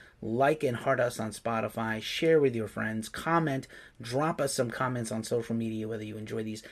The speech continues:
If you're on YouTube, it takes one second to ding that bell and subscribe and find out every time we post a new video of our conversations and our love for music. Thank you so much for sharing this time with us. I'm especially sensitive after the very heavy intro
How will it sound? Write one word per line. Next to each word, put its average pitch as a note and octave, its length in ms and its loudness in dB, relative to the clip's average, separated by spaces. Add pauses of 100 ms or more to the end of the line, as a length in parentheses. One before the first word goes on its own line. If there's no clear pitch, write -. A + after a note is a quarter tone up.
(240)
If G3+ 240 2
you're D3+ 180 6
on B2 160 -2
YouTube, A#2 400 -2
it G#2 80 -8
takes - 260 -2
one C#3+ 320 -2
second A#2 340 -4
to G#2 100 -6
ding E3+ 400 0
that B2+ 240 -2
bell A2+ 240 -2
and G#2+ 140 -8
subscribe A2 680 -6 (260)
and A2+ 160 -2
find A2+ 180 0
out A2+ 120 -2
every C#3+ 220 -2
time A#2+ 500 -2 (280)
we A#2+ 140 -2
post A2+ 380 -2
a G2+ 40 -2
new G#2+ 160 -4
video G#2+ 600 -6 (320)
of A2 160 -2
our G#2+ 140 0
conversations G#2 800 -4
and G#2+ 80 -6
our G#2 80 -6
love A2 260 -4
for G#2+ 140 -8
music. G#2 360 -10
Thank C3 280 -4
you A#2 60 -6
so - 180 -2
much B2+ 180 -4
for A2+ 80 -8
sharing A2+ 320 -2
this G#2 120 -12
time C3+ 260 0
with A2+ 100 -2
us. A2 260 -4 (440)
I'm A2+ 180 0
especially A#2 420 0
sensitive A#2+ 520 0
after G#2 240 -4
the G#2+ 100 -8
very G2+ 200 -4
heavy C#3 340 2
intro A2+ 640 -2